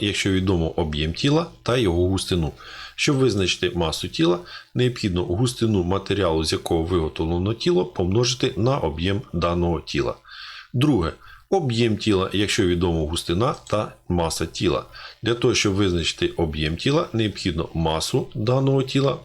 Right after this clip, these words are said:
поділити на густину матеріалу, з якого виготовлено дане тіло. Завдання вісім сім. Побудуй графік залежності маси тіла від його об'єму, якщо густина тіла є сталою.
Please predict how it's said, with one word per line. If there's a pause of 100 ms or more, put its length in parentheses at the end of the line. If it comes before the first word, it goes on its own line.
поділити (300)
на
густину
матеріалу,
з
якого
виготовлено
дане
тіло. (240)
Завдання
вісім
сім. (100)
Побудуй
графік
залежності
маси
тіла
від
його
об'єму,
якщо
густина
тіла
є
сталою.